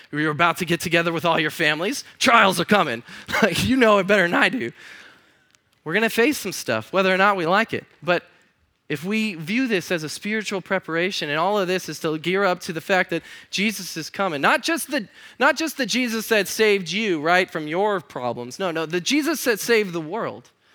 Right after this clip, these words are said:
And, and we start to prepare our hearts and minds for that, for his coming,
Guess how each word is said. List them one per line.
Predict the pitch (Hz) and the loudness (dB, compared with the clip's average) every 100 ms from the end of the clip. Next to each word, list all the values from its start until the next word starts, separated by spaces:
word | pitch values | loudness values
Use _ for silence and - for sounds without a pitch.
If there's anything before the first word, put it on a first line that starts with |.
| _ _ _ _ _ _ _ _ | _ _ _ _ _ _ _ _
And, | 185 180 | -2 0
and | 196 | 0
we | 202 | 0
start | - 247 262 | -2 0 -2
to | 233 | -4
prepare | - - 214 | -10 0 2
our | 190 | 2
hearts | 196 196 - | 0 -2 -2
and | |
minds | 175 175 170 | -2 -2 -2
for | - | -8
that, | 135 127 156 139 - - - - | -8 -2 0 -2 -6 -20 -20 -16
for | - 135 | -8 -4
his | 127 226 202 | -2 0 -2
coming, | - 196 175 127 | -6 -4 -4 -6